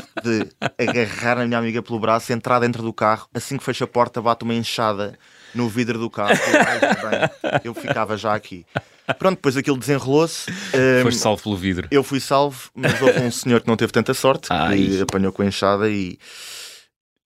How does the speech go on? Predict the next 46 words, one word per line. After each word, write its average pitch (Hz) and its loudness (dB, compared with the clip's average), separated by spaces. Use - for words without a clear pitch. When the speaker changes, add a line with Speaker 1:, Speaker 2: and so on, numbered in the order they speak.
Speaker 2:
Finou-se, 110 4
Speaker 1:
em 151 6
cima 127 4
Speaker 2:
finou-se 110 2
Speaker 1:
do 113 4
Speaker 2:
ali, 101 2
Speaker 1:
capô 113 2
Speaker 2:
foi? 95 2
Speaker 1:
do 98 -2
carro 120 2
e 110 -4
finou-se. - -12
Speaker 2:
Foi? 190 -2
Speaker 1:
Foi, 92 0
foi, 92 -4
foi 101 -4
um 98 -2
momento 98 -2
um 101 -2
bocadinho 95 -4
tenso. - -12
Speaker 2:
Caramba, 104 2
e, 98 4
Speaker 1:
Foi. - 0
Speaker 2:
e 101 2
como 92 0
é 92 4
que 85 -8
isso 85 2
acabou? 80 0
Como 98 2
é 92 2
que 92 -2
acabou 90 2
essa 87 -2
viagem? 76 2
Speaker 1:
Acabou 127 4
porque 135 -4
chamaram 120 2
a 117 0
polícia, 139 -6
Speaker 2:
Sim. 95 -2
Speaker 1:
que - -10
demorou 107 2
uma 104 0
hora, 101 0